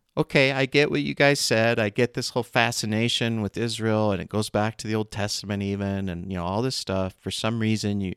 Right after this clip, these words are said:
this is how God planned it. But, but when you pause for a moment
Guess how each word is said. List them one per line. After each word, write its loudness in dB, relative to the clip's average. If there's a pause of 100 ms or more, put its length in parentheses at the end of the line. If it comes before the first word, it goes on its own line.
this -8
is -6
how -2
God -2
planned -2
it. -4
But, -4 (460)
but 4 (640)
when 2
you 2
pause -2
for 2
a 2
moment -2